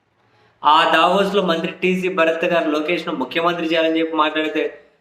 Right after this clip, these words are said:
తర్వాత ముఖ్యమంత్రి గారు తిట్టారు, ఆయనను మందలించారు అని చెప్పి టీడీపీ మీడియాలోనే బ్రేకింగ్లు వస్తూ ఉన్నాయి.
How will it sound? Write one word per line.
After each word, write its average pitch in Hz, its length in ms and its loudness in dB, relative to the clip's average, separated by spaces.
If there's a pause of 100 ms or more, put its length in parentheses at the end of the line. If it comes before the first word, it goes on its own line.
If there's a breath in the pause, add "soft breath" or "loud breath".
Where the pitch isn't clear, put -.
(200)
తర్వాత 202 340 4
ముఖ్యమంత్రి 185 640 0
గారు 180 260 0
తిట్టారు, 180 420 0
ఆయనను 165 340 0
మందలించారు 165 680 0
అని 156 180 -2
చెప్పి 156 180 -2
టీడీపీ 165 720 -4 (200)
మీడియాలోనే 170 600 2
బ్రేకింగ్లు 170 580 0
వస్తూ 139 240 -2
ఉన్నాయి. 92 320 -6